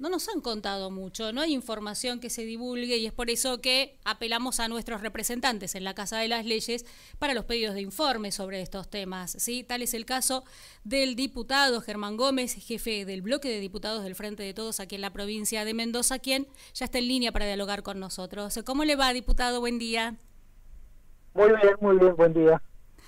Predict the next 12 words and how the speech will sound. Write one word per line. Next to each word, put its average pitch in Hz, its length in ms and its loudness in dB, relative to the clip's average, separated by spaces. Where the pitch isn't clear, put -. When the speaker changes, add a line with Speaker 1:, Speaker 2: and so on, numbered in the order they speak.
Speaker 1:
Bueno, 262 180 0
con 262 100 0
muchas 311 220 2
ganas 220 160 10
de 190 40 10
Speaker 2:
Bueno. 180 120 10
Speaker 1:
escucharlo 320 560 2
porque 247 640 0
realmente, 262 920 2
eh, 208 240 -6
queremos 247 440 -4
saber, 262 680 0